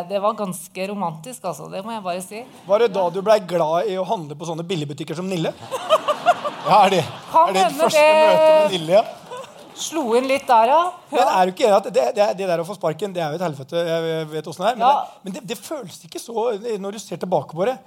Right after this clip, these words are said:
Speaker 2: så var det ganske bra fra. Tenk hvis du fortsatt hadde sittet i dag i, i, eh, risikoavdelingen til D N B og jobbet i dag.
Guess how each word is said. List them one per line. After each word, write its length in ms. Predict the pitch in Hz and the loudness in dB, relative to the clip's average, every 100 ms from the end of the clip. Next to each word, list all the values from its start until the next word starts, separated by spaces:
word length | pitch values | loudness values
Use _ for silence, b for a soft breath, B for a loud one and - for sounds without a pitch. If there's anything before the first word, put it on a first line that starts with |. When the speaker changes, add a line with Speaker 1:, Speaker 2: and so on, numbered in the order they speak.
| b b _ | b b _
Speaker 2:
så 140 | - | -10
var 140 | 196 156 | -6 -6
det 80 | 349 | -6
ganske 240 | 214 208 | -10 -4
bra 160 | 180 139 | -2 0
fra. 220 | 233 285 | 0 0
Tenk 200 | - 208 | -2 -12
hvis 100 | 247 | -12
du 120 | 185 196 | -12 -10
fortsatt 260 | 180 - 180 | -8 -6 -6
hadde 120 | 185 | -6
sittet 240 | 196 - | -8 -8
i 80 | 170 | -4
dag 200 | 151 156 | -2 0
i, 380 | 175 175 170 170 170 b b _ | 0 -2 -2 -4 -8 b b _
i, 140 | 196 170 175 | -8 -6 -4
eh, 680 | 175 175 175 175 175 175 170 | -4 -2 -4 -4 -6 -6 -6
risikoavdelingen 560 | 147 160 165 160 156 143 | -8 -8 -6 -6 -8 -6
til 380 | 170 165 165 160 | -4 -2 -2 -4
D 140 | 175 | -4
N 80 | 165 | -4
B 160 | 143 147 | -4 -2
og 80 | |
jobbet 240 | 180 147 165 | -2 -2 -4
i 60 | 214 | -4
dag. 160 | 277 | -8